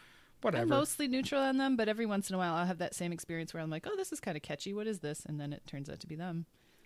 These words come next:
Speaker 1: Right.
Speaker 2: Fine.
Speaker 1: Yeah, they're good at that. Uh, email, Blur's Days, lots of Blur's Days, more and more Blur's Days, although one very nice one.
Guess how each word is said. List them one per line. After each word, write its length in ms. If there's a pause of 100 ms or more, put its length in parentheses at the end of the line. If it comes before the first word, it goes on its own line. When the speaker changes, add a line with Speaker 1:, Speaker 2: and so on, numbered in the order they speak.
Speaker 1:
Right. 240 (540)
Speaker 2:
Fine. 100
Speaker 1:
Yeah, 60 (100)
they're 160
good 160
at 80
that. 220 (1080)
Uh, 320 (240)
email, 500
Blur's 340
Days, 520
lots 260
of 140
Blur's 320
Days, 500 (420)
more 420
and 160
more 240
Blur's 320
Days, 280
although 400
one 460
very 280
nice 320
one. 360